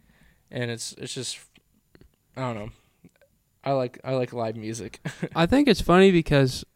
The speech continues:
Speaker 2: the only reason I know who Young Lean is, is 'cause when I played Counter-Strike, one of my, like, friends I play with all the time, that was his profile picture.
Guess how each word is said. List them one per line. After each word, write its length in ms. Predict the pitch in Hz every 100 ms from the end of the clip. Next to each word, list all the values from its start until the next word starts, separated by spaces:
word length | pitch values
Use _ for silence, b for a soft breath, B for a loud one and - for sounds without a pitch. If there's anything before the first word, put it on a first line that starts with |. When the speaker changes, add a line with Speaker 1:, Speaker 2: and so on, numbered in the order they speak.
| _ _ -
Speaker 2:
the 200 | 147 156
only 260 | 185 220
reason 320 | 170 185 196 170
I 80 |
know 220 | 139 139 156
who 60 |
Young 300 | 156 139 143
Lean 180 | 147 139
is, 300 | 131 151 156
is 160 | - 175
'cause 260 | 147 139 147
when 80 | 151
I 60 | 151
played 280 | 185 151
Counter-Strike, 800 | - 147 165 151 - 170 170 - - - _ _
one 180 | 160 175
of 60 |
my, 120 | 175 151
like, 260 | 143 139
friends 280 | - 160 160
I 100 | 151
play 140 | 151
with 100 | 151
all 140 | 147 147
the 60 |
time, 220 | 147 151 151
that 100 | 143
was 100 | 143
his 80 |
profile 420 | 135 147 139 147 143
picture. 440 | 160 - 160 156